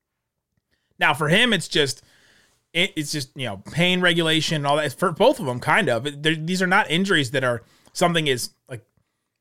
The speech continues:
broken in them, right? It's just, it just pain at this point.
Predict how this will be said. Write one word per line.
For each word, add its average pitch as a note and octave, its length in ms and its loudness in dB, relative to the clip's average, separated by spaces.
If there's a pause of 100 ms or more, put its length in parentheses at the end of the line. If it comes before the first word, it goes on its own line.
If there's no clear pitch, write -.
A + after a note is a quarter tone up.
(260)
broken D3+ 480 2
in A2 200 -8
them, A2 320 -8 (100)
right? D3 200 0
It's D3 140 -2
just, D#3+ 240 -6
it C#3+ 140 -4
just D3 320 -6
pain B2+ 460 -2 (140)
at B2+ 100 -10
this A#2+ 160 -8
point. E2+ 300 -14